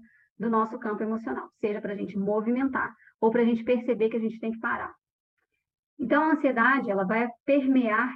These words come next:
esses estados, esses, esses tópicos que eu trouxe aqui no início, e a gente vai precisar entender o seguinte:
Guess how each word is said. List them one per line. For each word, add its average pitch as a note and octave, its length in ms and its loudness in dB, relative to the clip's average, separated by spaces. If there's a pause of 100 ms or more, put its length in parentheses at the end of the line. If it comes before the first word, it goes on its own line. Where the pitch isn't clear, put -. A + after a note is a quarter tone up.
esses A3 320 -2
estados, G3 500 -2
esses, F#3 240 -2 (220)
esses G#3 360 -8
tópicos A#3 460 -2
que - 80 -10
eu G3+ 80 -4
trouxe F#3+ 300 -2
aqui G3 160 -4
no G#3 80 -2
início, A#3 400 -6 (340)
e A#3+ 80 4
a A#3+ 60 8
gente B3 200 -2
vai B3+ 120 2
precisar B3+ 340 -2
entender A#3 280 -2
o A#3 80 -2
seguinte: F#3 420 -2